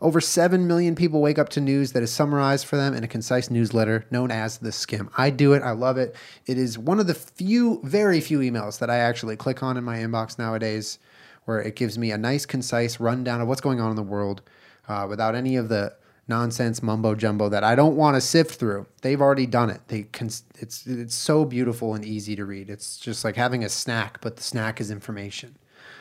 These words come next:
And, uh, right now you go to the skim dot com, T H E S K I M M, that's two M's. Enter your email and click subscribe. It's completely free.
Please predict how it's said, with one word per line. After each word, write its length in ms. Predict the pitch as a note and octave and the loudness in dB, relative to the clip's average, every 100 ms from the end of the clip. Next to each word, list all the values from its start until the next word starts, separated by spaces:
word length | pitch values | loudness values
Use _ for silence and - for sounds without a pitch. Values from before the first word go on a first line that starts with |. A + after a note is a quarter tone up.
| - - - - | -20 -20 -16 -6
And, 220 | A2 G#2+ | -4 -2
uh, 360 | G#2 G2+ G2+ - | -2 -2 -2 -2
right 180 | C3 C3+ | 0 2
now 100 | B2+ | 2
you 100 | C3 | 0
go 100 | B2 | 2
to 120 | A#2 | 2
the 140 | A2+ B2 | 2 0
skim 360 | - A#2+ A#2+ | 0 -2 -2
dot 200 | B2+ A2+ | -2 -2
com, 260 | - A2 A#2+ | 0 -2 -4
T 200 | - C#3 | -2 0
H 200 | C3+ - | 2 0
E 60 | A#2 | -4
S 120 | A#2+ | -4
K 160 | - A#2 | -4 -2
I 140 | A#2 | 0
M 200 | B2 C#3 | 0 0
M, 200 | B2 C3 | -2 -2
that's 220 | A#2 G#2 | -6 -8
two 220 | - F#3 F3 | -2 2 4
M's. 360 | C#3 E3+ - - _ _ _ _ _ _ _ | 2 -2 -8 -16 _ _ _ _ _ _ _
Enter 180 | D3+ E3+ | -2 0
your 120 | G#3+ | 2
email 300 | C3 B2 C3+ | 2 2 2
and 100 | D3+ | 0
click 160 | - D3+ | -2 -6
subscribe. 400 | - A#2+ C3 A#2+ | -6 -4 -2 -2
It's 80 | A2+ | -4
completely 400 | A#2+ C3 F#3+ C3+ | -2 0 2 2
free. 260 | D#3 A#2+ | 0 -2